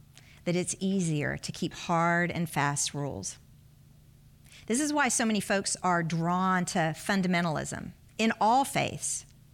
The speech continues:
There you will be, you'll be told in black and white terms what is right and what is wrong.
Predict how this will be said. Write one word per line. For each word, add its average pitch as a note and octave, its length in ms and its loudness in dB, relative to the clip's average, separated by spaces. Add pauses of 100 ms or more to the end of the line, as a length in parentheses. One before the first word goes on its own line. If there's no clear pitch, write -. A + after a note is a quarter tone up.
(600)
There A3 320 4
you D4+ 160 4
will D#4+ 140 0
be, D#4+ 260 -4
you'll B3 220 2
be B3 160 0
told F#3+ 260 2
in E3+ 140 2
black E3+ 300 2
and A#3 120 2
white A3 200 0
terms G3+ 420 0
what E3+ 160 2
is D#3 120 0
right D#3+ 600 0 (240)
and F3+ 120 0
what E3+ 140 2
is D#3+ 160 0
wrong. C3+ 340 -4